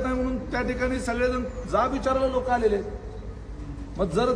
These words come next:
त्या ठिकाणी काही चुकीचं असेल, नियमानुसार होत नसेल, तर तुम्ही कारवाई त्या ग्रामसेवकावर करा ना. ती जर नियमानुसार करून घ्यायचं काम कोणाचं आहे? ग्रामसेवकाचं आहे. गावकऱ्यांचा काय संबंध? त्यांना त्यांचा रस्ता पाहिजे. ग्रामपंचायतीला टॅक्स भरतात ते,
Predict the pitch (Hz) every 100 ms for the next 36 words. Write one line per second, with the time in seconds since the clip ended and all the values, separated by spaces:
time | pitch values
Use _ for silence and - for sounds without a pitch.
0 | 180 220 214 214 208 208 226 214 220 254
1 | 226 254 254 - 160 139 139 139 202 240
2 | 240 240 226 254 - 190 - 147 143 185
3 | 208 233 156 143 156 233 - 240 196 147
4 | 139 165 214 269 254 226 294 269 - -
5 | - - - - - - - 220 220 175
6 | 175 226 233 254 214 247 247 233 233 214
7 | 262 247 240 202 208 226 269 247 262 226
8 | 196 180 175 208 214 247 254 254 254 247
9 | 233 220 - - - - - - 196 240
10 | 247 254 262 - 262 233 196 190 - -
11 | - - 190 220 214 214 240 240 269 247
12 | 262 214 220 208